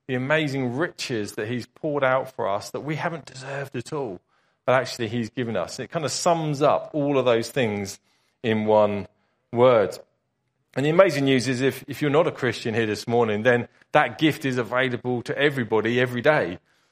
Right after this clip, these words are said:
It's not like a time-limited thing. It's not that you have to come from a certain background. It's not that you have to have been to church a certain number of times and got it stamped off on your card.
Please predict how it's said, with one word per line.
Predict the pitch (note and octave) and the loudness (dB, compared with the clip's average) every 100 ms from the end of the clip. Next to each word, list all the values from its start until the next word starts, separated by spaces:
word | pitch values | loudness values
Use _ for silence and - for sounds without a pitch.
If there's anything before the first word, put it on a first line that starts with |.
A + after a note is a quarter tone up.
| _ | _
It's | C3 - | -4 0
not | D3+ D3+ | 2 4
like | C3 B2 | 4 0
a | C3 | 0
time-limited | - D3+ C#3+ C3+ D3+ D3+ D#3+ D3+ | -2 2 4 4 4 4 0 0
thing. | - E3+ E3 D#3 | 2 2 2 -4
It's | A2 | -4
not | D3+ D#3 | 0 0
that | C#3+ | 0
you | C3 | 0
have | C#3 B2 | 2 2
to | B2+ | -2
come | - C3 | -2 -2
from | A#2 A2+ | -2 -6
a | |
certain | - C#3 B2+ A#2 A#2 | -4 0 0 0 4
background. | D#3 D#3+ E3 E3+ E3 D3 - - _ | 4 4 2 4 4 0 -8 -18 _
It's | A#2+ | -4
not | D3 D3 | 0 0
that | C#3 | 0
you | B2+ | 0
have | B2 C3+ B2+ | 2 2 2
to | C3 | -6
have | A2+ - | -6 -6
been | C#3+ B2+ | -2 -2
to | A#2+ | -4
church | - E3 D3 C3 | -2 2 2 2
a | A#2 | -6
certain | - C#3+ C3+ | 0 2 2
number | C3 B2 | 0 -2
of | |
times | - D3 D3+ B2+ | 0 0 2 0
and | A#2+ | -2
got | B2+ | -2
it | A2+ | -2
stamped | - - C3+ B2+ - | -6 0 0 0 -4
off | C3 | -4
on | C3 A#2 | -4 -4
your | G#2+ | -6
card. | - D3+ D3+ D3+ D3 | 2 6 6 6 2